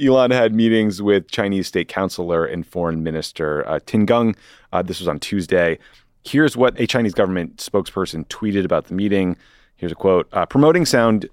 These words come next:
China-U S relations is like driving a car. One needs to keep to the right direction, hit the brakes when the road is bumpy, and step on the gas for mutually beneficial cooperation." Then now they started speaking for Musk. Musk said that with hardworking and talented people, China's development makes perfect sense.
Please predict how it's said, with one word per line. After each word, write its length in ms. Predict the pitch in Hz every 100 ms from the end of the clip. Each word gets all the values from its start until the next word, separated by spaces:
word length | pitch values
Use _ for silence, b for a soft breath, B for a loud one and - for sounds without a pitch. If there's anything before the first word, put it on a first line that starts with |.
| -
China-U 500 | - 104 101 95 95
S 140 | 90
relations 400 | 90 92 90 90
is 120 | 85 78
like 120 | 73
driving 280 | 98 92 85
a 60 | 76
car. 440 | - 104 92 98 B B
One 240 | - 104 104
needs 320 | 101 90 -
to 100 | -
keep 320 | - 123 117
to 100 | -
the 100 | 87
right 320 | 87 104 107 -
direction, 540 | 101 117 - 113 101 B B B
hit 140 | 127 -
the 40 |
brakes 340 | 90 113 110 -
when 80 |
the 60 | 90
road 180 | 98 95
is 80 | 76
bumpy, 360 | 95 - 92
and 100 | 82
step 220 | - 95 90
on 80 | 87
the 60 |
gas 340 | 76 80 82 -
for 100 | 80
mutually 400 | 82 85 85 78
beneficial 540 | 76 78 76 87 -
cooperation." 720 | - 87 78 87 104 - 101 87 B B B B
Then 140 | - 110
now 140 | 110
they 60 | 110
started 180 | 98 87
speaking 320 | - 90 80
for 100 | 82
Musk. 400 | 95 78 - - b b
Musk 340 | 113 143 139
said 340 | - 120 101 92
that 400 | 98 90 85 -
with 180 | 107 -
hardworking 760 | 110 110 95 95 - 95 90
and 120 | 78
talented 400 | - 104 95 -
people, 300 | - 95 87
China's 400 | - 98 95 87
development 540 | - 82 87 78 85 82
makes 180 | 80
perfect 320 | - 101 82 -
sense. 400 | 90 85 -